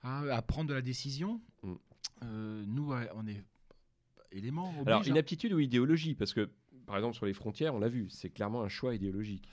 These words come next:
Speaker 1: C'est des choix, mais qui sont
Speaker 2: Ouais.
Speaker 1: plus opératoires. Mais
Speaker 2: Non.
Speaker 1: peu, peu importe, ça, ça, ça n'entraîne pas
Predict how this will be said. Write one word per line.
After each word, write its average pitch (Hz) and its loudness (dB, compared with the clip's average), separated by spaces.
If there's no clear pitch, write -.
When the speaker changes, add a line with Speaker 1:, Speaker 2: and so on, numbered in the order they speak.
Speaker 1:
C'est - -8
des 139 -2
choix, 190 -4
mais 151 0
qui 131 -8
sont 156 -8
Speaker 2:
Ouais. - -8
Speaker 1:
plus 180 -4
opératoires. 170 -4
Mais 135 -4
Speaker 2:
Non. 214 -10
Speaker 1:
peu, 143 -10
peu 226 -2
importe, 233 -2
ça, 165 -2
ça, 151 -4
ça 151 -2
n'entraîne 160 2
pas 196 0